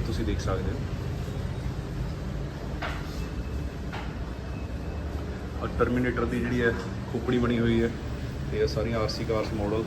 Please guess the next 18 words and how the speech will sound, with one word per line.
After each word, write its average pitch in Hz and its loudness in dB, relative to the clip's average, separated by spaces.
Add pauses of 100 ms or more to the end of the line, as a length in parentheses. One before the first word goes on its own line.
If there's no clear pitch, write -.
ਛੋਟੇ 117 2
ਤੋਂ 120 4
ਲੈ 117 4
ਕੇ 113 0
ਵੱਡੇ 104 0
ਤੱਕ। 107 2 (1040)
ਤੇ - -2 (1160)
ਆਹ 113 2
ਤੁਸੀਂ 113 0
ਦੇਖ 107 6
ਸਕਦੇ 107 2
ਹੋ 110 6 (920)
ਜੋ 107 4
ਜੇ 110 6
ਸੀ - 2
ਬੀ 113 2
ਮਸ਼ੀਨ 110 2
ਹੈ, - 0